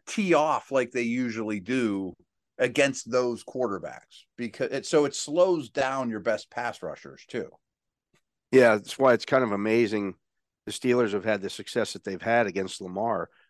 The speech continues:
Speaker 2: Although,
Speaker 1: Mm-hmm.
Speaker 2: to be fair, I think Lamar's still only made three starts against the Steelers in his career.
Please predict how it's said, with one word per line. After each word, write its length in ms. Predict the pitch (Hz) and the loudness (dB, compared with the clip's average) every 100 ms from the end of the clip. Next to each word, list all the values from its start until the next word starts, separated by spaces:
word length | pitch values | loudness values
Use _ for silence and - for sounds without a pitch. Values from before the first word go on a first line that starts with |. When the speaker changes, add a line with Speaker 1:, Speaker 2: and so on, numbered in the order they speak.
| _ | _
Speaker 2:
Although, 320 | - 120 143 139 | 2 6 8 8
Speaker 1:
Mm-hmm. 80 | |
Speaker 2:
to 60 | 110 | 4
be 120 | 123 | -2
fair, 560 | 120 170 214 131 123 - _ _ _ _ _ | 0 2 4 4 2 -2 _ _ _ _ _
I 40 | 170 | -4
think 120 | - | -2
Lamar's 380 | 170 156 208 185 | 0 2 2 0
still 160 | 180 | -4
only 160 | 175 160 | -4 -2
made 260 | 147 190 151 | -2 -2 -4
three 240 | 131 151 | -4 -4
starts 380 | 156 - 160 - | -2 -2 -2 -4
against 240 | 120 117 - | -10 -10 -12
the 60 | |
Steelers 380 | - 131 127 117 | -6 -2 -2 -2
in 80 | 110 | -4
his 120 | 101 | -6
career. 460 | - 104 165 - | -6 -2 -2 -4